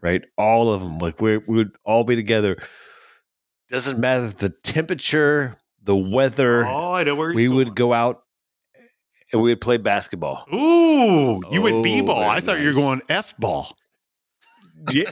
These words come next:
Speaker 1: no, usually you would think football, right? But no, we would go out and play basketball. So, like, we're outside in forty degree weather. It's rainy, it's cold. Our hands are all blue,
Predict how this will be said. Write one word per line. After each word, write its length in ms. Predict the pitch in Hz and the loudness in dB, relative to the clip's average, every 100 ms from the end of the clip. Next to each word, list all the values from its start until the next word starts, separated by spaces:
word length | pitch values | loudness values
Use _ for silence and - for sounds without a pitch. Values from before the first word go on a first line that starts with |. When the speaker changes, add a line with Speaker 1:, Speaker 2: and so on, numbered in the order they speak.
| - | -8
Speaker 1:
no, 240 | 147 170 | 0 2
usually 500 | 135 120 160 196 165 | 2 2 2 2 0
you 100 | 143 | 2
would 140 | 151 151 | 2 2
think 240 | 143 165 | -2 -2
football, 380 | - 233 196 123 | 0 -2 0 0
right? 120 | 131 | 0
But 100 | 117 | 0
no, 100 | 165 | 2
we 160 | 143 165 | 4 2
would 100 | 202 | 2
go 100 | 143 | 0
out 40 | 147 | 0
and 80 | |
play 140 | 127 143 | 2 0
basketball. 480 | 101 135 160 - 104 | 0 -2 -2 -4 -4
So, 160 | 135 | 0
like, 220 | 135 135 - - - 127 | 0 0 -6 -20 -12 0
we're 180 | 165 | 0
outside 680 | 160 156 160 - 143 139 143 | 2 0 -2 -2 -2 0 -2
in 360 | 127 127 117 104 - _ | 0 2 2 -2 -10 _
forty 420 | _ - 143 160 | _ -4 0 0
degree 320 | 160 139 151 151 | 0 2 4 4
weather. 540 | 131 127 127 127 135 | 4 2 2 0 0
It's 200 | 135 - | -2 -2
rainy, 520 | 101 110 143 147 147 131 | -2 0 0 0 2 0
it's 120 | 135 | -2
cold. 460 | - 151 151 151 | -2 2 2 2
Our 180 | 120 110 | 0 -2
hands 420 | 107 131 151 147 | -2 -2 0 0
are 140 | 131 135 | 0 0
all 140 | 135 | 0
blue, 500 | 110 113 131 143 135 | 0 2 4 4 0